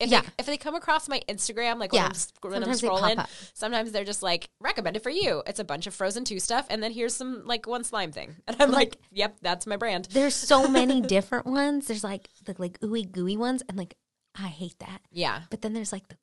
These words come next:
Speaker 2: crunchy ones.
Speaker 1: Ooh.
Speaker 2: Those are good.
Speaker 1: Do you know which ones I, I recently discovered?
Speaker 2: What?
Speaker 1: They're ones where it doesn't really look like slime.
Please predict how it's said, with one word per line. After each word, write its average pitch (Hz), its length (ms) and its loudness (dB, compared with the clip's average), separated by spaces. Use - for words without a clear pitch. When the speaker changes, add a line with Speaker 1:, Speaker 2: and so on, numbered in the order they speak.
Speaker 2:
crunchy 170 560 -6
ones. 247 480 -2
Speaker 1:
Ooh. 190 480 -6
Speaker 2:
Those - 280 -10
are - 160 -12
good. - 280 -10
Speaker 1:
Do - 100 -2
you 208 80 0
know 214 160 4
which 247 180 0
ones 226 360 -2
I, 175 320 2
I 180 100 2
recently 170 580 -6
discovered? 190 600 -6
Speaker 2:
What? 175 260 -2
Speaker 1:
They're 185 200 0
ones 185 400 0
where 190 120 -2
it 170 200 -4
doesn't 175 360 -6
really 175 200 -6
look 151 220 -8
like 190 240 -6
slime. 214 460 -4